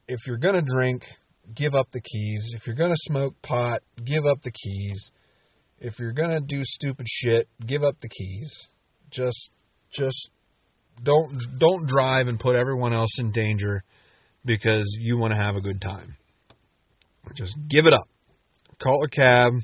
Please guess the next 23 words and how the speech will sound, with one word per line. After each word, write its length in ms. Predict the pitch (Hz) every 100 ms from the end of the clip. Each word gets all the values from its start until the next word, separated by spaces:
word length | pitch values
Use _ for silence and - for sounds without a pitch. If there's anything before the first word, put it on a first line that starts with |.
| - _ -
call 240 | 127 131
a 40 | 127
party 320 | 127 120 120
bus, 280 | 113 110 104 - - _ _ _ _ 160
Uber 340 | 156 151 147
or 40 |
Lyft. 380 | 127 127 123 -
There's 280 | 127 120 117
just 220 | 123 - -
too 100 | 170
many 160 | 160
options. 640 | 139 127 117 127 120 120 -
There's 180 | 120 107
no 180 | 135 135
excuses 600 | 113 - 123 113 113 -
for 140 | 110
a 60 | 101
D 100 | 104
U 200 | 104 101
I 180 | 95 95
anymore. 380 | 92 95 101 - _ _ _ _ _ _ -
No 180 | 160 175
excuses. 680 | 156 - 104 - - -